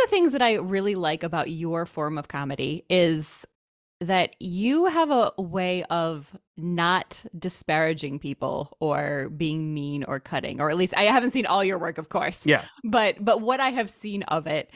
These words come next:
Speaker 1: you know, you're very good at observing sort of the ironies of life, but you do it in a way that still sort of maintains people's humanity and celebrates that. And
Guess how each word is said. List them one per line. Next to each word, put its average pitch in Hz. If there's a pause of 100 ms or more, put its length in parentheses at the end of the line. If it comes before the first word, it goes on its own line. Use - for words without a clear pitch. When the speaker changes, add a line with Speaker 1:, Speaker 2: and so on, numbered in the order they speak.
(240)
Speaker 1:
you 196
know, 190
you're 196
very 214
good 202
at 185
observing 180
sort 190
of 196
the 180
ironies 175
of 165
life, 151
but 190
you 202
do 214
it 214
in 185
a 185
way 160
that 151
still 165
sort 165
of 160
maintains 165
people's 147
humanity 147
and 160
celebrates -
that. -
And 233